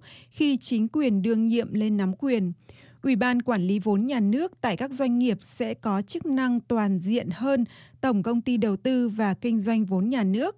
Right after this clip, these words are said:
S C I C, là cơ quan đầu tư của nhà nước nắm giữ cổ phần trong các doanh nghiệp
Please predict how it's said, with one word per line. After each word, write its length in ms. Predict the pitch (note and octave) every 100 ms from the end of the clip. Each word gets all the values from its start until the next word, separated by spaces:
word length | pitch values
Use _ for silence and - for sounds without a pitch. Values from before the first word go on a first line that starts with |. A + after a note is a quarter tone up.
| - -
S 340 | B3 C4+ -
C 20 |
I 300 | B3 A#3+ G#3+
C, 400 | G3+ - A#3+ A3 - - - B3
là 140 | B3
cơ 180 | A#3+ C#4
quan 260 | C4+ C4
đầu 160 | A#3 A3
tư 220 | - C4
của 120 | -
nhà 200 | G#3+ F#3+
nước 280 | F#3+ A3+ E4
nắm 260 | B3 G3+ A3
giữ 220 | A3+ C#4
cổ 180 | C4+ F#3+
phần 340 | A3+ G#3 G3
trong 280 | F3+ A#3+ A3
các 180 | C4+ D#4
doanh 300 | - A#3 A3+
nghiệp 220 | A#3+ G3+